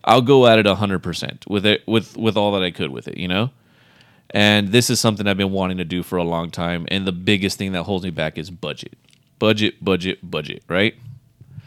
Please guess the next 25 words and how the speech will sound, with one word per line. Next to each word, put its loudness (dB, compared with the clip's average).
So 6
I 0
am 2
working 0
on 0
some -4
more 4
things, -4
right? 0
There's -6
gonna 2
be 2
a 2
race 0
car 0
coming. -2
There's -4
gonna 0
be 2
a -16
truck 0
and -4
trailer -2
coming. -6
And 2